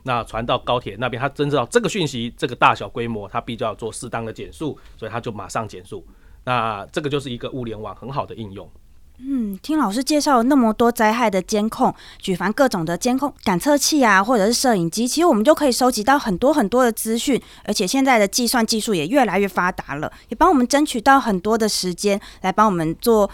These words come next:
Speaker 2: 呃，这些灾害的应对。尤其啊，刚刚有听到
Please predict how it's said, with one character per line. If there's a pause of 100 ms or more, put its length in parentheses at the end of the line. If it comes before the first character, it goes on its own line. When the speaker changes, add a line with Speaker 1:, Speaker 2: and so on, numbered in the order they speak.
Speaker 2:
呃，
这
些
灾
害
的
应
对。 (180)
尤
其
啊，
刚
刚
有
听
到